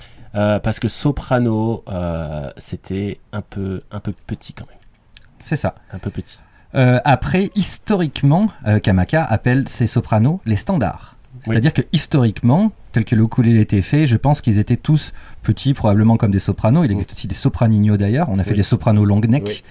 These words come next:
Speaker 2: tu sais, avec le manche du concert.
Speaker 1: Ah ouais ?
Speaker 2: Mais, euh, quand tu es fan de soprano, de toute façon, tu peux pas passer à autre chose. La plupart du temps, c'est souvent des gens qui s'accompagnent et qui, par conséquent, n'ont pas besoin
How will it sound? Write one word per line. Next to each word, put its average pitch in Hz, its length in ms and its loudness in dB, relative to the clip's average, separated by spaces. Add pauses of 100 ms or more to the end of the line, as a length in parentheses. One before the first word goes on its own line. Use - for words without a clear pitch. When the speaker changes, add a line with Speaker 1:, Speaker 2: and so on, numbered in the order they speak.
(300)
Speaker 2:
tu - 100 -4
sais, 131 240 0
avec 110 220 0
le 110 80 4
manche 120 260 4
du 110 100 2
concert. 135 600 2 (180)
Speaker 1:
Ah 190 140 2
ouais ? 233 60 6
Speaker 2:
Mais, 165 240 6
euh, 127 260 4
quand 127 140 2
tu - 120 0
es 123 60 4
fan 156 220 2
de 139 100 4
soprano, 135 400 2
de 151 40 0
toute - 160 -2
façon, 175 320 0
tu - 180 -4
peux 220 140 0
pas 160 200 2
passer 143 460 -2
à 123 100 2
autre 131 240 2
chose. 123 300 0 (340)
La 120 60 2
plupart 117 260 0
du 120 120 2
temps, 170 100 4
c'est 123 120 0
souvent 127 220 2
des 120 120 4
gens 117 100 4
qui - 100 -4
s'accompagnent 117 600 0 (580)
et 135 120 2
qui, 147 160 0
par 151 120 2
conséquent, 147 380 2
n'ont 139 140 4
pas 131 120 4
besoin 160 480 4